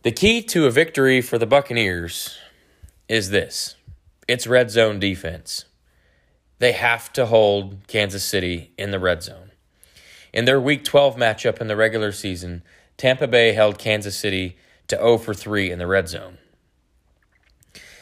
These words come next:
Now, the Kansas City Chiefs were two for five in the red zone against the Cleveland Browns in the divisional round, which ended up being a very close game.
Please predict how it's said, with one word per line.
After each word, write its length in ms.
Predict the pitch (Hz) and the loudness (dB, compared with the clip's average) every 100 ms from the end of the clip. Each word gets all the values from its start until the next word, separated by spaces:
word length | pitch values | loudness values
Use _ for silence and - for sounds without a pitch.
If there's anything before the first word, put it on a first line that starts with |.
| - - | -14 -2
Now, 280 | 104 101 | 0 2
the 180 | 95 104 | 0 -4
Kansas 380 | 87 131 143 117 | -2 -2 -2 -4
City 180 | 123 95 | -4 -4
Chiefs 400 | - 131 117 - | 0 0 0 -6
were 200 | 90 85 _ _ - | -8 -10 _ _ -6
two 460 | 165 165 156 - _ | 0 0 0 -6 _
for 220 | - 101 | -8 -6
five 600 | - - 156 98 92 95 | -4 2 2 4 0 -2
in 120 | 101 | -6
the 80 | 92 | -2
red 220 | 95 98 | 2 2
zone 220 | 95 95 92 | 0 -2 0
against 300 | 95 98 - | -2 -4 -6
the 80 | |
Cleveland 400 | - 101 90 87 | -8 -6 -6 -6
Browns 420 | 87 107 101 92 92 | 0 2 2 -2 -8
in 60 | |
the 80 | 90 | -10
divisional 500 | 85 101 143 113 87 | -4 0 0 0 -8
round, 400 | 87 82 80 104 - _ _ | -6 -6 -8 -12 -18 _ _
which 200 | 101 104 | -6 0
ended 220 | 120 110 | 0 2
up 160 | 110 101 | 0 2
being 300 | 104 101 95 | 0 0 0
a 40 | 90 | 0
very 240 | 92 90 | 2 0
close 340 | - 92 87 | -2 -2 -2
game. 360 | - 107 87 | -2 -2 -2